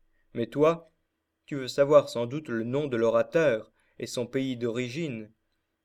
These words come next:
et tu ne te contentes pas de savoir si ce qu'il dit est vrai ou faux. Tu as raison de me reprendre, euh, et je me range sur l'écriture à l'avis du Thébain.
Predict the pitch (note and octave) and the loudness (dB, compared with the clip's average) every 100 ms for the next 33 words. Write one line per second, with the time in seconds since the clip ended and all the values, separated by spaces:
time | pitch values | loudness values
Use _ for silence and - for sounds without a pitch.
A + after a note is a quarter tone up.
0 | _ - C#3+ E3 D3 C#3+ C#3 C3 B2 G#2 | _ -10 -8 -6 -4 -4 -4 -4 -6 -6
1 | - D#3+ B2+ A2 A2 G#2+ C#3 C#3+ C#3+ - | 2 4 4 2 -4 4 6 6 4 -8
2 | A2+ A2 A2+ A2+ A#2 B2+ A2 A2 C3 - | -14 -12 -10 -10 -6 -6 -4 0 -2 -2
3 | - A2 - A#2 - _ _ _ _ _ | -8 -14 -8 -8 -10 _ _ _ _ _
4 | _ _ _ _ _ _ _ - B3+ A3+ | _ _ _ _ _ _ _ 0 4 4
5 | G#3 G#3+ G3 F#3+ E3 D#3 B2 B2 - - | 2 4 2 2 2 2 2 -6 -12 -20
6 | _ - F3 F3+ F3 D#3 F#3+ A3 A3 G#3+ | _ -10 -4 -2 0 2 6 8 8 6
7 | A#3 A3+ - G3 F#3+ F#3 F3 F#3+ E3+ E3 | 4 2 0 0 0 -6 -2 -2 -2 -4
8 | A3 A3 G#3+ - _ D#3+ G3 G3 G#3 G#3 | -2 -4 -4 -12 _ 4 6 4 -4 -6
9 | - G3 B2 G#2+ | -2 2 2 0